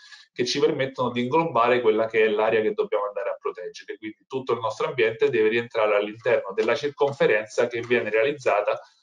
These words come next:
dal raggio di copertura del sensore. Se per caso l'ambiente non riuscisse ad entrare all'interno della circonferenza, siamo costretti ad aggiungere dei rivelatori, come vedete nell'immagine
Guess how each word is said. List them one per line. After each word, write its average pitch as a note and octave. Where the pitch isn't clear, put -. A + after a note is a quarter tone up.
dal B2+
raggio A2
di G#2+
copertura G2+
del F#2
sensore. F#2
Se -
per G#2+
caso A2
l'ambiente G#2
non G2
riuscisse G2+
ad G2
entrare G2+
all'interno G2
della G2
circonferenza, C#3
siamo G#2
costretti G#2
ad G2+
aggiungere G2+
dei G2+
rivelatori, A#2
come F#2+
vedete G2
nell'immagine -